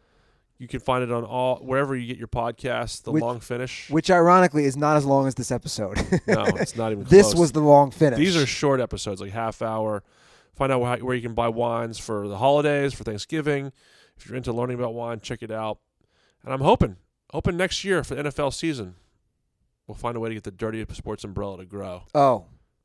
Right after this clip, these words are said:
Speaker 2: it's happening.
Speaker 1: Yeah, so stay tuned for that. But, uh, you can f-, you can check me out on Instagram and Twitter at Tug Coker Andy. This
Speaker 2: You
Speaker 1: was fun.
Speaker 2: It's always fun,
Speaker 1: We
Speaker 2: dude.
Speaker 1: went deep today.
Speaker 2: We
Speaker 1: Two
Speaker 2: went
Speaker 1: and,
Speaker 2: deep.
Speaker 1: two and change.
Speaker 2: Philosophical,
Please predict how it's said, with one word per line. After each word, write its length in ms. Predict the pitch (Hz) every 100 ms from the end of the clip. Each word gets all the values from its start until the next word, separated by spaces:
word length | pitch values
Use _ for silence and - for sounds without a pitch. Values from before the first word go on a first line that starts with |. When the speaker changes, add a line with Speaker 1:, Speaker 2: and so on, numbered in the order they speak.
| _
Speaker 2:
it's 340 | 139 143 - - -
happening. 600 | - 127 120 113 95 107
Speaker 1:
Yeah, 160 | 110 87 _
so 300 | - 113 95 - _ _
stay 200 | - 123
tuned 240 | - 117 104
for 80 |
that. 240 | 101 101 -
But, 280 | 95 - -
uh, 180 | 95 - - - _
you 120 | -
can 100 | 131
f-, 160 | 123 - -
you 100 | 135
can 140 | 131
check 180 | 151 131
me 100 | 139
out 120 | 135
on 120 | 131 127
Instagram 600 | 131 - 123 127 123 123
and 520 | 131 131 131 127 127 - _
Twitter 400 | - 131 113 110 -
at 220 | 123 -
Tug 240 | 127 110
Coker 380 | - 113 - 90
Andy. 340 | 117 113 92 - _ _ _ _ _ _ _
This 80 | -
Speaker 2:
You 60 | 123
Speaker 1:
was 80 | -
fun. 300 | 202 220 - -
Speaker 2:
It's 180 | 160 175
always 300 | 285 226 156
fun, 200 | 135 110
Speaker 1:
We 120 | 156
Speaker 2:
dude. 60 | 240
Speaker 1:
went 180 | 202 120
deep 200 | 185 247
today. 360 | 156 107 87 - _ 147
Speaker 2:
We 60 |
Speaker 1:
Two 40 | 143
Speaker 2:
went 180 | 180 156
Speaker 1:
and, 200 | 110 -
Speaker 2:
deep. 80 | - _ _ -
Speaker 1:
two 180 | 185
and 80 | 175
change. 480 | - 190 165 95 - - -
Speaker 2:
Philosophical, 960 | 175 170 180 170 170 - 165 165 160